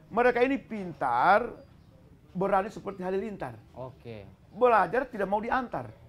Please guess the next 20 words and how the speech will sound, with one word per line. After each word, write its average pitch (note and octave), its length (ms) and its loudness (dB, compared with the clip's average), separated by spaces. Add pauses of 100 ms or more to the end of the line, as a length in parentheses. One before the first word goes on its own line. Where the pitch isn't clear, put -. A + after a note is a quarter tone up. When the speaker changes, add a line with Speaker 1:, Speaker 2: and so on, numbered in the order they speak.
Speaker 2:
Iya. B2+ 320 -4
Speaker 1:
Oh, F5+ 320 10
Speaker 2:
Mandiri F4+ 480 8
dong, B3 160 8
ya? D4+ 240 4
Speaker 1:
sendiri. C4+ 720 -8
Speaker 2:
Pergi A3+ 320 -2
tempat B3+ 320 2
pengajian B3 480 2
Speaker 1:
Iya. C4 80 -4
Speaker 2:
tidak B3+ 160 2
diantar B3+ 400 2
sama A3+ 240 -2
orang A3+ 160 -2
tuanya. G#3+ 480 -2
Speaker 1:
Baru F3+ 240 -4
tidak D3+ 160 -4
boleh F3 160 -4
minta-minta D#3+ 480 -6
uang. D3 240 -6